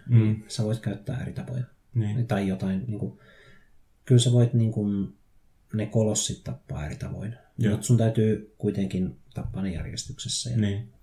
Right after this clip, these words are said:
Speaker 2: et jos sä meet jonnekin, ne tuu esiin.
Speaker 1: Mm.
Speaker 2: Tai sit sä, et se on just mielenkiintoista, että siellä ne kolossit on, mut sit ne herää vasta sitten, kun tota,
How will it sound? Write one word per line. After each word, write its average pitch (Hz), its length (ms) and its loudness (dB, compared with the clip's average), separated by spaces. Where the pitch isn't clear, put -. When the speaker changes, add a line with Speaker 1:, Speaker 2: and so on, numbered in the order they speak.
Speaker 2:
et 104 120 0
jos - 160 -2
sä 120 60 2
meet 107 220 0
jonnekin, 98 380 -2
ne 92 60 0
tuu 92 140 -4
esiin. 123 340 -6
Speaker 1:
Mm. 107 260 2
Speaker 2:
Tai 117 100 4
sit 120 140 0
sä, 120 200 0
et 135 80 -2
se - 120 2
on 139 60 6
just 135 140 2
mielenkiintoista, 110 520 2
että 113 100 -4
siellä 113 180 0
ne 117 60 0
kolossit 127 440 2
on, 104 180 -4
mut - 180 -4
sit 117 160 -2
ne 117 120 2
herää 110 260 2
vasta - 220 -8
sitten, - 260 -8
kun 92 140 -6
tota, - 260 -10